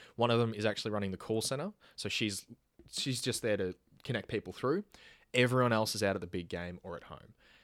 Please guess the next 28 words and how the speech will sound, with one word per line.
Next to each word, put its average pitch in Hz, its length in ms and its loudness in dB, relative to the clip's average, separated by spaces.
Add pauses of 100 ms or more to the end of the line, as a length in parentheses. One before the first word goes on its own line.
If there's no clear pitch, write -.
and - 80 -16
all 98 80 -4
this 98 120 -2
stuff 95 260 -2
is 104 80 -4
happening, 92 320 -6
and 90 80 -8
they're 92 80 -6
just 92 160 -10
trying 101 140 -6
to 90 60 -10
figure 92 200 -6
out 87 60 -6
what - 100 -14
the 104 60 -14
hell's 90 260 -8
happening. - 340 -12
And 101 100 -6
it's - 300 0 (1040)
awesome. 107 480 2
It's - 140 -6
awesome. 98 280 -4
It's 98 160 -10
mainly 135 480 2
these 123 220 2
two 120 360 0
young 113 240 0
actors, 147 500 -4